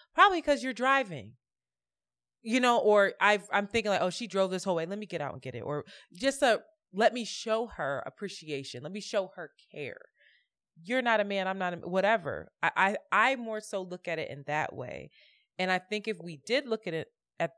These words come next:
look at it in those ways, we would be better off. There was someone else who called and said that, you know, "There's no way, she's from down south, there's no way she would ever touch a gas handle," yada, yada, yada. But what she does do is if,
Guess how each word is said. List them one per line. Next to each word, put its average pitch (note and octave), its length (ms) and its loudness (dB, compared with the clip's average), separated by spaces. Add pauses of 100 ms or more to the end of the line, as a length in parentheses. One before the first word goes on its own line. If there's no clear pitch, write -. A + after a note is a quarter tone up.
(280)
look F#3+ 320 -4
at D#3 160 0
it D#3 120 -6
in D3 160 -8
those C#3 300 -6
ways, B2 500 -10
we F3+ 140 -6
would F3+ 140 -6
be F3 80 -14
better C3+ 320 -6
off. F2 300 -8
There F3+ 120 -2
was F3+ 300 -2
someone E3+ 320 -4
else G3+ 240 -4
who E3 100 -12
called C3+ 560 -6 (720)
and E3 260 -4
said D3 520 0
that, C#3+ 320 -4
you F#3 100 -12
know, C3+ 420 -8 (160)
"There's D#3+ 240 -4
no F#3 240 4
way, D#3+ 380 2
she's F3+ 240 -8
from E3+ 140 -6
down D3+ 260 0
south, C#3+ 340 -2
there's C#3+ 220 -6
no D#3+ 160 -4
way D3+ 140 -2
she D3+ 180 -10
would C#3 140 -8 (100)
ever G3 240 4
touch E3+ 280 -8
a D#3 60 -8
gas D3 360 -6
handle," C#3+ 340 -10
yada, D3 220 -2
yada, C3+ 240 -6
yada. C3 340 -8 (400)
But G3+ 240 6
what D#3+ 180 -4
she D3+ 220 -10
does G3+ 320 0
do C#3 400 -6
is C#3+ 160 -8
if, D#3 100 -6